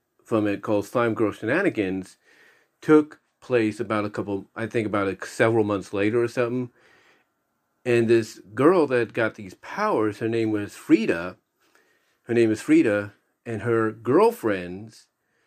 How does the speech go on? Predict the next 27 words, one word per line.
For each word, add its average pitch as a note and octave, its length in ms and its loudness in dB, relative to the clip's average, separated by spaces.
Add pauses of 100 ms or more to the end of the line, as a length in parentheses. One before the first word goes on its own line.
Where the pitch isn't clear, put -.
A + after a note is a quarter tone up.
(640)
um, G#2+ 500 0 (640)
basically B2 1120 0 (360)
are A#2+ 120 -2
having A2+ 340 0
fun B3+ 300 -2
with G2 180 -2
it. - 220 -14
They're A#2+ 100 -4
having G#2+ 300 -2
fun G#2+ 340 -2
with G#2 160 -2
her G#2+ 140 -6
powers. - 640 -2 (920)
And A#2 380 0
she's B2 300 0
mastered G#2 560 -2
them. B2 240 0
She's G#2+ 300 -6
learned A2 320 0
how G#2+ 240 -2
to G#2+ 160 -4
use G2+ 440 -2
them. B2+ 320 0 (400)
Heck, E3 200 0
she's D#3+ 240 -2
used D3+ 300 2
them, D3 320 0